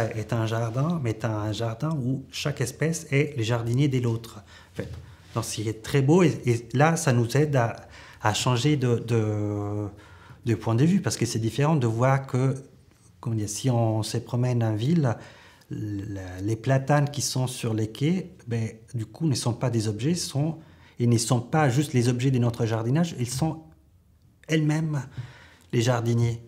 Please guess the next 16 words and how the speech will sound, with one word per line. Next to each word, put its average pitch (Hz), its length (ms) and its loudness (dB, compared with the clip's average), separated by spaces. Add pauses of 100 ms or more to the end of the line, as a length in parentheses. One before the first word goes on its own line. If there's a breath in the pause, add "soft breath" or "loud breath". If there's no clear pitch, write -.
(160)
euh, 104 160 -8
qui - 240 -6
nous 104 480 -2
permettent 110 460 -6
de 110 80 -2
vivre. 113 300 -2
D'ailleurs, 98 340 -6
c'est - 120 -12
vrai, 123 200 -2
parce - 180 -6
que, 139 100 -4
euh, 131 200 -4 (100)
au - 20 -12
fond, 127 300 -4
ils, 92 180 -6 (160)
ils, 92 400 -8